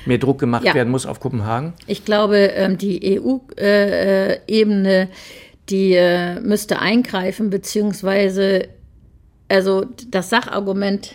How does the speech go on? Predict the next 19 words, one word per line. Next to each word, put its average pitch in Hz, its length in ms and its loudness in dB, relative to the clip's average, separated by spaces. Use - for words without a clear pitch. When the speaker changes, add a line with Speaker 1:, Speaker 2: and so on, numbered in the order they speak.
Speaker 2:
der, 190 380 2
der 180 140 2
dänischen 208 400 -2
Regierung 185 440 -4
ist - 360 -4
ja, 196 180 4
um 220 300 2
dort 196 360 0
Kontrollen 202 560 0
zu 220 160 -6
machen, 196 420 0
um 190 300 -6
Terrorhandlungen 190 880 -2
Speaker 1:
Mhm. 190 60 0
Speaker 2:
und 185 140 -4
so 180 140 -8
weiter 185 360 -6
abzuwimmeln, - 1600 -6
ähm, 180 300 0